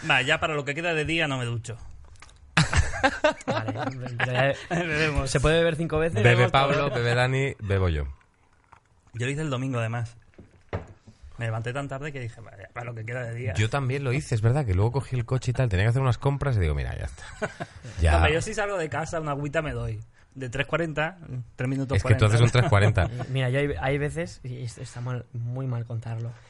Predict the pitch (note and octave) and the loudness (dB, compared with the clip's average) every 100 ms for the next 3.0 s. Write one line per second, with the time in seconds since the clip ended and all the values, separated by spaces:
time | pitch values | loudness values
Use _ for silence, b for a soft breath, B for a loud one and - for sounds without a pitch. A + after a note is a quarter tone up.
0 | B B B - B2+ B2+ C#3 D3 - C3 | B B B -8 -2 0 0 -2 -2 -2
1 | C3 C#3 C#3 - C#3+ C#3 C#3 C3+ B2+ D3 | 0 0 -2 0 2 2 0 0 0 -2
2 | D3 C#3+ B2+ C#3 B2 C3+ C3+ D3 C3+ C#3+ | 0 -2 -2 -2 -4 -6 -4 -4 -6 -10